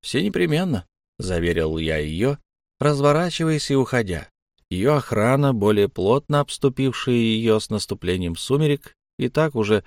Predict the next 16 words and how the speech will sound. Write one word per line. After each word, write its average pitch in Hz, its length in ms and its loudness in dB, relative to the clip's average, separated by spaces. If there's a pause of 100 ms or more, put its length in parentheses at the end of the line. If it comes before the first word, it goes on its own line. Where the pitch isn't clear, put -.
недобро 95 560 2
косилась 101 580 -2
в - 40 -16
мою 87 240 -2
сторону, 87 540 -4
так 113 220 -6
что - 180 -6
я 143 240 0
поспешил 117 720 -2 (180)
откланяться. 76 800 -8 (1400)
В - 60 -20
темноте 143 520 2
защищать 156 680 0
подопечную 131 760 0
персону 131 580 2
было 120 460 0